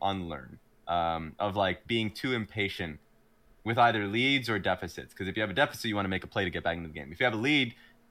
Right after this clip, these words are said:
you know, a lot, there are some players that are like, "Okay, we can push the, uh, tempo a little bit more. Let's force fights to actually, like, close out the game," 'cause that's how you end up winning in scrims a lot of the time. And a lot of times, getting players out of that mentality is difficult.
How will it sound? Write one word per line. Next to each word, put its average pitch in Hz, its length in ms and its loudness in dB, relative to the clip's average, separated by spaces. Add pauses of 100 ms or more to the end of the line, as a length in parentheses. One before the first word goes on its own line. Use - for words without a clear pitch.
you 117 60 0
know, 101 300 0
a 107 60 2
lot, 113 340 6
there 117 140 4
are 113 60 2
some 123 180 0
players 139 240 2
that 113 40 0
are - 20 2
like, 101 140 2
"Okay, 113 260 -2
we 98 120 -4
can 90 120 -4
push 110 200 -2
the, 92 120 -10 (400)
uh, 95 100 -6
tempo 135 320 2
a - 20 2
little 117 160 2
bit 95 100 0
more. 131 280 4
Let's 113 180 -2
force 104 240 -4
fights 139 340 4
to 117 100 2
actually, 101 280 2
like, 92 200 -2
close 104 240 -2
out 92 120 2
the 87 80 -6
game," 80 240 -6
'cause 85 140 -8
that's 90 180 -2
how 95 100 0
you 85 340 -4
end 92 140 -6
up 85 100 -12
winning 85 180 -6
in 80 80 -8
scrims 85 280 -10
a - 20 -12
lot 78 160 -6
of 73 40 -10
the 73 80 -12
time. 69 220 -12 (540)
And 101 60 -6
a 98 40 -2
lot 123 160 6
of 135 100 2
times, 104 280 0
getting 120 320 0
players 110 320 0
out 104 100 4
of 101 60 0
that 95 140 0
mentality 101 460 0
is 85 100 -8
difficult. 120 320 -6